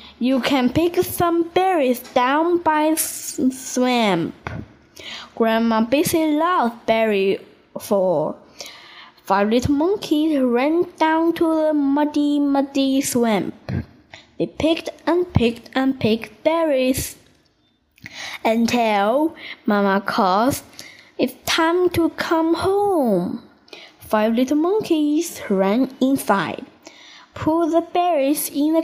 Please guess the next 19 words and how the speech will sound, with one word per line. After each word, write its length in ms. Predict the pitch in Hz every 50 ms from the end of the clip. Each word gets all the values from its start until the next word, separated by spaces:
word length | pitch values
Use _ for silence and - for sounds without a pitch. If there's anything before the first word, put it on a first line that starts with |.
| 330 - 381
kitchen," 760 | 415 466 466 - - 302 254 240 220 202 185 160 151 - - - - - - -
called 380 | - - - 247 240 226 220 226 226
Mama. 300 | 226 226 226 233 247 269 330 330 - - - - - - - - - - -
"Wash 300 | 359 403 403 - - -
your 140 | 370 381 392
face 400 | - - - 262 254 294 302 - - -
and 280 | - 226 214 202 202 202 -
put 260 | - 320 330 302 - - - - 285
on 140 | 285 294 294 294 -
clean 360 | 311 294 294 285 285 294 294 294
clothes." 520 | - 285 254 247 214 143 - - - - - - _ _ _ _ _ _ _ _ _ - - _ _ _ _ _ _ _ 640 - _ _ _ _ _ _ _ _ _ _ _ _ _ - -
Five 240 | 240 247 262 302 311 311
little 200 | 311 311 - 330 339 370 415
monkeys 500 | 466 440 - - 330 311 311 330 320 285
washed 500 | 262 233 233 254 285 320 - - - - - - - - - 254 240 254
their 200 | 269 262 269 269 - - -
face. 400 | 240 214 - - - - - - - - - _ _ _ _ _ _ _ _ _ _ _ _ _ _ _ _ - - - - - - - - -
Uh, 140 | 190 170 - - - -
"Put 240 | 285 302 330 -